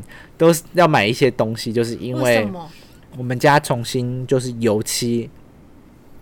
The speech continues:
Speaker 1: 然后所以就会，哎，感觉家里变新了，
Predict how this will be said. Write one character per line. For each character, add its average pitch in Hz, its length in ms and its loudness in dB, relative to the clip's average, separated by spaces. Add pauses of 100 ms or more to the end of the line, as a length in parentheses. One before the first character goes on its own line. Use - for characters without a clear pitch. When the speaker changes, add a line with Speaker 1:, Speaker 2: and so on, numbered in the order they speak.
(300)
Speaker 1:
然 117 160 0
后 151 80 6
所 151 140 4
以 151 60 4
就 175 120 6
会， 175 220 6 (220)
哎， - 100 4
感 135 240 0
觉 123 80 2
家 156 220 4
里 123 80 2
变 123 240 -2
新 110 400 -4
了， 90 120 -4